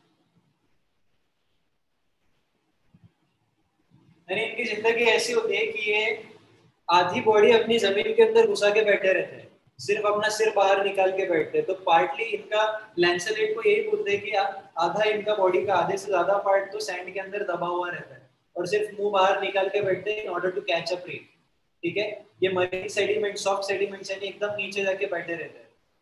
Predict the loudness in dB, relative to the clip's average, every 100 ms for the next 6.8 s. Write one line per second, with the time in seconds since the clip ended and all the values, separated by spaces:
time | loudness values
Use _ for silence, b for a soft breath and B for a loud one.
0 | _ -20 _ -8 -2 2 4 4 2 0
1 | 0 0 -2 -4 -10 _ _ _ _ _
2 | _ _ _ _ _ _ _ _ _ _
3 | _ _ _ _ _ _ -10 -8 -6 -4
4 | -2 -2 -4 -10 -20 _ _ -6 -6 -8
5 | -16 -8 0 2 4 2 2 2 2 0
6 | -4 -6 -4 0 2 0 -6 -18